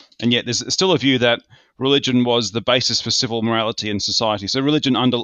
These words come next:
underlies a whole range of public institutions like the Lord's Prayer in Parliament. There were public days where, um, of, of rejoicing because of Federation, where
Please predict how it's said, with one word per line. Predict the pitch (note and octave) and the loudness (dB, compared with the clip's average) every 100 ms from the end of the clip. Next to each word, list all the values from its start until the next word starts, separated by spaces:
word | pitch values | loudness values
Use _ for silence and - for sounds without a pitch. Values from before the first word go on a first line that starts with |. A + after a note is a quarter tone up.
| - | -2
underlies | A#2+ A#2 A2+ A2+ G#2 F#2+ - _ _ _ _ - | -2 0 2 2 0 -4 -6 _ _ _ _ -4
a | |
whole | C#3 B2+ | -2 2
range | B2 A2+ | 2 2
of | A2 | -2
public | B2+ A#2 | -4 -2
institutions | A2+ - G#2 B2 A#2+ - A2+ G#2 | -4 -6 -8 -4 -4 -2 -2 -2
like | G2+ G2+ | -6 -8
the | - | -8
Lord's | A2+ G#2+ | -8 -8
Prayer | - A2 | -6 -6
in | G#2 | -4
Parliament. | A#2 A#2 A#2 A#2 - _ _ _ - | -2 -2 -2 -2 -6 _ _ _ -6
There | G#2+ | -6
were | |
public | - C3+ B2 G2 | -4 -4 -4 -4
days | A2 A2+ A#2 G2+ | -2 0 -2 -2
where, | A2 G2+ G2+ - _ _ _ _ - | -2 0 -2 -6 _ _ _ _ -6
um, | F#2+ - | -4 -4
of, | A#2+ | -8
of | A2+ | -6
rejoicing | G#2+ A2 C3 B2+ C3+ C3 B2+ - | -8 -2 0 0 2 2 0 -4
because | A#2+ B2+ | -6 -6
of | G#2+ | -4
Federation, | - A#2 A#2+ B2+ C#3 B2 | -2 0 2 0 0 -2
where | G2+ | -2